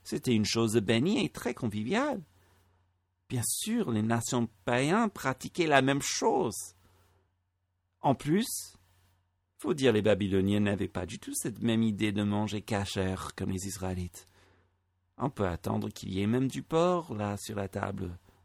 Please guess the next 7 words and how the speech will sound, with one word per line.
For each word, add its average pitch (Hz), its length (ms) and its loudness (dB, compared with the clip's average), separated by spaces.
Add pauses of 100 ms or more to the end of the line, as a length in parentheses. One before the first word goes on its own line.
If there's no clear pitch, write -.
(420)
ou 120 80 -6
d'autres 131 380 2
choses 233 320 2
qui - 140 -10
n'étaient 123 260 -4
pas 104 380 -2 (380)
bien. 98 400 -2